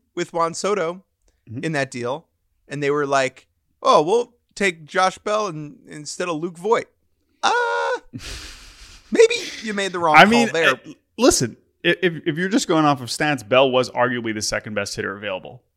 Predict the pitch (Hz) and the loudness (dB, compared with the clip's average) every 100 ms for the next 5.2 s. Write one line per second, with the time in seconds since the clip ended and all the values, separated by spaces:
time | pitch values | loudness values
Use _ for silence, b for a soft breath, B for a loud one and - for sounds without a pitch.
0 | _ - 107 98 101 - - - - 120 | _ -10 -10 -8 -12 -12 -12 -14 -2 4
1 | 170 131 98 - - 202 113 - _ _ | 6 4 -8 -6 0 2 2 -4 _ _
2 | _ - 117 110 104 113 95 135 120 117 | _ 4 6 6 4 0 2 2 4 2
3 | 101 98 - 98 - _ - 104 52 - | 0 -14 -16 -18 -20 _ -10 -10 -10 -14
4 | - 117 _ _ _ _ _ _ - 175 | -16 -20 _ _ _ _ _ _ -2 -2
5 | 202 - | -2 -12